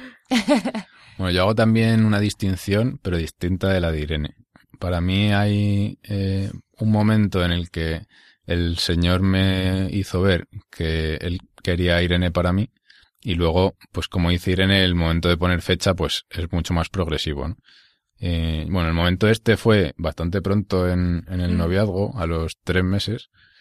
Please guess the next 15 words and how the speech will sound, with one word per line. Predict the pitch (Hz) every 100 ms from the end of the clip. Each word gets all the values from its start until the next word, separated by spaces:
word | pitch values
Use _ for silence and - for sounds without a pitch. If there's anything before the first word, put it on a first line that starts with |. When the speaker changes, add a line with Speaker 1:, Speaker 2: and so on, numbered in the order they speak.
| _ _
Speaker 2:
eh, | - 87 82 80
que | 82 80
discutimos, | 85 82 - 78 92 95 92 90 87 82 - _
bueno, | 104 85 71 - 87
eh, | 80 78
pues | 80 -
por | 76
unas | 85 85
cosas | - 90 85
y | 87
otras | 87 90 90 85 -
durante | 101 90 85 82
varios | 85 90 87 85
días, | 92 82
pues, | - 78 76 76